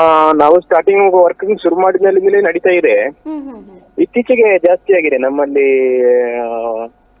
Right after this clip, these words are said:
Speaker 1: ಸುಮಾರು ಹತ್ತು ಹದಿನೈದು ಬ್ಯಾಟರಿ ಕಳ್ಳತನ ಆಯ್ತು.
Speaker 2: ಹ್ಮ್, ಹ್ಮ್.
Speaker 1: ಆ, ಡೀಸೆಲ್ ತುಂಬಾ ಕಳ್ಳತನ ಆಯ್ತು.
Speaker 2: ಹ್ಮ್.
Speaker 1: ಮತ್ತೆ ರಸ್ತೆ ಬದಿಯಲ್ಲಿ ಇಟ್ಟದ್ದು ಯಾವ್ದು ಉಳಿಯುದಿಲ್ಲ.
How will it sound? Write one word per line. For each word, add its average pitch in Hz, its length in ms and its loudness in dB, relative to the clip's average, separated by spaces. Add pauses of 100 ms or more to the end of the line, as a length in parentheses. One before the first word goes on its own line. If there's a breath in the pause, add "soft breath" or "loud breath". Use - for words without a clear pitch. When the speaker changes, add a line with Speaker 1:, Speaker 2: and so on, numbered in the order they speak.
(220)
Speaker 1:
ಸುಮಾರು 135 540 2
ಹತ್ತು 131 200 -2
ಹದಿನೈದು 135 760 -2
ಬ್ಯಾಟರಿ 123 360 -2
ಕಳ್ಳತನ 120 380 -4
ಆಯ್ತು. 104 540 -6
Speaker 2:
ಹ್ಮ್, 226 440 -20
ಹ್ಮ್. - 140 -18
Speaker 1:
ಆ, 107 420 2
ಡೀಸೆಲ್ 110 380 0
ತುಂಬಾ 120 260 -2
ಕಳ್ಳತನ 113 340 -2
ಆಯ್ತು. 104 480 -6
Speaker 2:
ಹ್ಮ್. - 460 -20 (340)
Speaker 1:
ಮತ್ತೆ 247 220 0
ರಸ್ತೆ - 360 -2
ಬದಿಯಲ್ಲಿ 127 380 -2
ಇಟ್ಟದ್ದು 127 300 -2
ಯಾವ್ದು 127 600 0
ಉಳಿಯುದಿಲ್ಲ. 113 440 -4